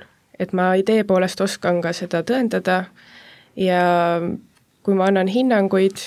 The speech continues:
et ma ei solva kedagi põhjendamatult, et ma ei kasutan mingisuguseid vulgaarseid väljendeid seal, et ma räägin enda kogemuse pinnalt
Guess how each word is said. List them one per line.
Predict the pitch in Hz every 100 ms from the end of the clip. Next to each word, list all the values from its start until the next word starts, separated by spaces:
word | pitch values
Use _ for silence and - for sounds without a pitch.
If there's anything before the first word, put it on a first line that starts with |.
| -
et | 190 -
ma | 170
ei | 170
solva | - 254 226 214
kedagi | 208 208 202
põhjendamatult, | 202 202 196 190 196 196 190 190 -
et | 165
ma | 175 170 170
ei | 170 175 170 175 - - - - -
kasutan | 208 202 196 185
mingisuguseid | 185 180 175 175 175 170
vulgaarseid | 170 175 254 233 214
väljendeid | 196 196 185 180 180
seal, | - 185 180 180 190 -
et | 190
ma | 190 196
räägin | 202 202 202
enda | 202 190
kogemuse | 233 233 185 180 202
pinnalt | 240 302 262 202 202 - -